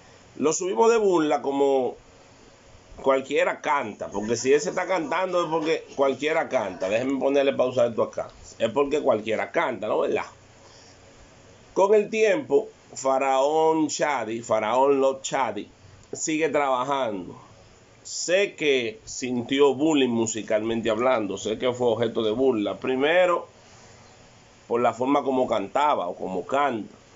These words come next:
No, no sentíamos que se, se montaba en el beat. Estoy hablando de los, de los dominicanos y de los puertorriqueños. Sentíamos como que no se montaba en el beat.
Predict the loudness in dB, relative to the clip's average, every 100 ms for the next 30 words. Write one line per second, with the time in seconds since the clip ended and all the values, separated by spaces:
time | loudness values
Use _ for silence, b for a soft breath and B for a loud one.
0 | -20 -20 -16 -8 -4 0 2 2 2 0
1 | 0 0 2 2 2 0 -2 -4 -4 -4
2 | -2 -2 -2 -2 -2 0 -2 -4 -4 -2
3 | -4 -6 -20 -20 -20 -20 -20 -20 -10 -8
4 | -2 0 2 2 2 2 2 0 0 0
5 | 0 -2 -2 -2 -4 -8 -16 -20 -20 -20
6 | -20 -20 -20 -20 -20 -20 -20 -20 -18 -6
7 | -4 -4 -6 -14 -20 -20 -20 -20 -20 -20
8 | -20 -20 -8 -2 -2 0 -2 -2 -4 -4
9 | -4 -4 -8 -18 -20 -12 -4 0 2 2
10 | 2 0 0 0 0 0 0 0 0 0
11 | 0 0 0 0 0 -4